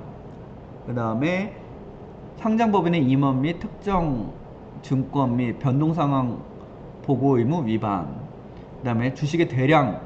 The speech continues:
보유 등의 보고, 오 퍼센트 룰, 예, 이런 것들을 지키지 않았을 때 조사가 들어간다, 이 얘기죠. 어, 이거는 앞에서 쭉 봤던 거니까.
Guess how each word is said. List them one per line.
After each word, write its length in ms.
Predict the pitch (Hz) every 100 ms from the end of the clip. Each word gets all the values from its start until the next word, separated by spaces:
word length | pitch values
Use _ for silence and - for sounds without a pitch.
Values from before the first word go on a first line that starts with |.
| -
보유 320 | - 120 139 143
등의 360 | 113 139 175 - - -
보고, 380 | 120 104 95 80
오 100 | 131
퍼센트 400 | - 170 170 139
룰, 320 | 117 104 98 80 - - - - - - - -
예, 80 | 131
이런 280 | 131 190 202
것들을 800 | 151 - 143 127 123 127 170 170
지키지 320 | - 160 151
않았을 300 | 104 110 110
때 340 | - 110 160 - -
조사가 320 | - 120 127
들어간다, 380 | 117 117 117 104
이 120 | 95
얘기죠. 300 | 104 95 104 107 - - - - - - - - - 135
어, 180 | 123 127
이거는 220 | 147 151
앞에서 440 | 104 - 156 151
쭉 200 | - 196
봤던 300 | - - 135
거니까. 400 | 123 107 107 151